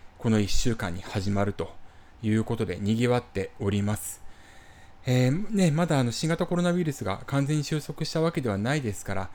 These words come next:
えー、それに気をつけながら、そして熱中症対策もきちんと行いながら、えー、参加される方、えー、見に行かれる方が楽しんでいただければなというふうに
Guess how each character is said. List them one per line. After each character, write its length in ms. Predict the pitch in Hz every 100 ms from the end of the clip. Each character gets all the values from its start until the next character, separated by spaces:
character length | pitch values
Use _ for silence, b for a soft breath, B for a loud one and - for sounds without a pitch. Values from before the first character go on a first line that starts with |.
| B B
え 180 | 117 101
ー、 40 |
そ 100 | 101
れ 80 | 110
に 100 | 117
気 140 | -
を 120 | 131 135
つ 120 | -
け 80 | 151
な 100 | 147
が 100 | 101
ら、 140 | 87 -
そ 140 | -
し 60 | 107
て 80 | 123
熱 180 | 107 -
中 180 | - 170
症 320 | - 175 185 -
対 160 | - 180
策 220 | 160 196
も 80 | 92
き 80 |
ち 100 | -
ん 60 | 165
と 100 | 127
行 220 | 113 -
い 160 | 165 185
な 100 | 202
が 80 | 131
ら、 140 | 90 - B B B B
え 440 | 120 101 98 95 98
ー、 20 |
参 220 | - 113
加 140 | 113 110
さ 100 | 110
れ 100 | 107
る 120 | 110
方、 400 | 110 - 110 - -
え 160 | 101
ー、 20 |
見 100 | 101
に 100 | 107
行 60 | 101
か 100 | 101
れ 100 | 95
る 80 | 101
方 180 | 113 147
が 80 |
楽 220 | 131 110 110
し 120 | 123
ん 40 |
で 60 | 104
い 20 |
た 100 | 107
だ 80 | 110
け 100 | 127
れ 120 | 120
ば 100 | 107
な 220 | 113 117
と 140 | 113 - - - - - -
い 80 | -
う 40 | 107
ふ 120 | -
う 80 | 101
に 220 | 120